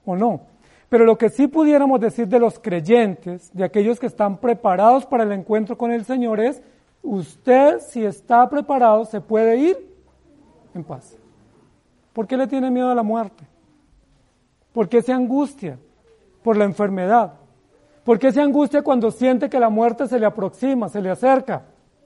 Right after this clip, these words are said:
Si usted tiene a Cristo, se puede ir en paz. Se puede ir tranquilo, se puede ir gozoso, porque el Señor lo ha sostenido. Entonces, estas palabras, tanto el título de nuestra enseñanza hoy, como el texto que vamos a meditar hoy,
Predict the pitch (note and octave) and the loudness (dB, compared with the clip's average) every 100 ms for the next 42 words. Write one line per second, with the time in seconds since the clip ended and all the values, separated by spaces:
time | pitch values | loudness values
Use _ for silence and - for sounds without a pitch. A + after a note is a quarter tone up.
0 | _ _ _ _ _ _ A3 E3 A#3 C4+ | _ _ _ _ _ _ -6 0 0 2
1 | C4 C4+ C#4 D4 C#4+ F4 B3+ F3+ A3+ A#3 | 0 2 2 2 2 -2 -2 2 6 8
2 | A#3+ C4+ F#4+ C#5 - _ _ _ _ _ | 6 6 4 0 -14 _ _ _ _ _
3 | _ - G3+ - D#4 F4 - _ _ _ | _ -10 -8 -2 -2 -2 -12 _ _ _
4 | _ _ _ _ _ A3+ F#3 A#3+ B3+ C4 | _ _ _ _ _ -4 2 4 6 4
5 | B3+ B3 A#3+ - D#4+ C#4+ F#3 G3+ A3+ A3 | 0 -2 -2 -2 0 0 -2 -4 0 2
6 | A#3+ A3 A#3+ - C4+ B3+ B3 B3 _ _ | 2 0 0 2 4 4 0 -8 _ _
7 | _ - A3+ - G#3 G3+ F3+ G3+ G3 G3+ | _ -2 0 2 0 0 -4 -6 -4 -2
8 | G#3 G#3 G#3 - F3+ C#3+ - _ _ _ | -4 -4 -14 -10 -12 -12 -16 _ _ _
9 | _ _ _ B3 B3 B3 D4 F#4 D#4 D4+ | _ _ _ 2 4 4 2 0 0 2
10 | C4+ B3 A#3 G3+ G3 - - C4 C4 C4 | 4 6 6 2 -2 -6 0 2 2 2
11 | G#3+ F#3 C#4+ D4+ D#4+ C4+ A#3+ G#3 - G#3+ | 0 0 -2 0 2 2 2 0 -4 -6
12 | F3+ G#3 G3 G3 - A3+ G3+ F3 F3+ A#3+ | -6 -6 -6 -6 -2 0 2 0 -2 -2
13 | G#3+ G3 F3+ - C#4 D4 - D4+ A#3+ G#3 | 0 -2 -6 2 4 4 0 -4 0 0
14 | A3 A3+ G3+ F#3 D#3 G#3 G3+ E3+ | 0 -4 -4 -8 -4 -2 0 -4